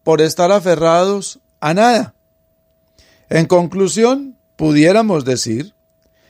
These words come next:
que aferrarnos nos lleva a forzar situaciones o relaciones, a luchar de manera infructuosa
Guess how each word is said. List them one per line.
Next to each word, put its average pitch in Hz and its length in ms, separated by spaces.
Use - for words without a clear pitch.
que 147 480
aferrarnos 190 1000
nos 131 240
lleva 131 560
a 135 140
forzar 131 440
situaciones 160 1120
o 170 100
relaciones, 127 880
a 143 120
luchar 151 440
de 196 80
manera 160 400
infructuosa 151 1040